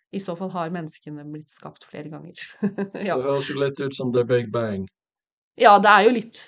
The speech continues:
Speaker 1: det er jo litt det samme. Jeg tenker at det er veldig sånn connectet til det, at det er noe vi ikke vet, og så sier noen det er Big Bang, og så sier jeg, «Det tror jeg er Guds vilje da, at det
Speaker 2: Mm.
Speaker 1: skulle bli til.» Men, eh, naturvitenskapen er fantastisk, <laughs> og den er hel-,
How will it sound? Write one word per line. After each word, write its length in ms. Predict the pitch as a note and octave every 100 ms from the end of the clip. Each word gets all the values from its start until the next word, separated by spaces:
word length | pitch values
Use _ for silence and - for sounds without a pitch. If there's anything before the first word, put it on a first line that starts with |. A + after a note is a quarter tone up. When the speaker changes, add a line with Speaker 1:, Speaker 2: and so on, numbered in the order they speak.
| _
Speaker 1:
det 60 | F#3
er 60 |
jo 80 | G#3
litt 140 | B3 -
det 100 | F3
samme. 380 | G#3 E3+ D3+ D3+
Jeg 160 | F#3
tenker 280 | G3 C#4+ D#3+
at 60 | E3
det 60 | E3
er 60 | D#3+
veldig 100 | D3+
sånn 100 | D#3
connectet 400 | D#3+ D#3+ - D3
til 80 | D3
det, 80 | D#3
at 120 | F#3+
det 80 | F3+
er 80 | E3+
noe 180 | F#3 D#3
vi 120 | D#3+
ikke 140 | - D#3+
vet, 360 | G#3+ E4+ - _ _ _ _ _
og 100 | G3
så 100 | F#3+
sier 240 | F#3+ F#3+ E3
noen 220 | D#3 D3+
det 80 | D3+
er 60 |
Big 180 | D3+ D3+
Bang, 200 | D#3+ G#3+
og 80 | G3
så 100 | F#3+
sier 200 | E3+ E3 C#3+
jeg, 120 | D3+
«Det 80 | D3+
tror 160 | - C#3
jeg 80 | D3+
er 60 |
Guds 200 | D3+ - -
vilje 320 | E3+ D#3 D#3
da, 100 | -
at 420 | _ _ _ -
det 60 | A3+
Speaker 2:
Mm. 80 | G3+
Speaker 1:
skulle 200 | F#3+ D#3
bli 120 | D3+
til.» 200 | D#3 E3+ - _ _ _ _ _ _
Men, 300 | G3 F#3 F#3
eh, 360 | F3+ F3 F3 E3+
naturvitenskapen 840 | F3 F#3 F3+ D#3+ E3+ - F#3 F#3
er 100 | F3+ D#3+
fantastisk, 600 | F3 - - E4 - _ _ -
<laughs> 120 | E3
og 140 | G3+
den 180 | G3 F#3
er 120 | F3+
hel-, 180 | F#3 E3+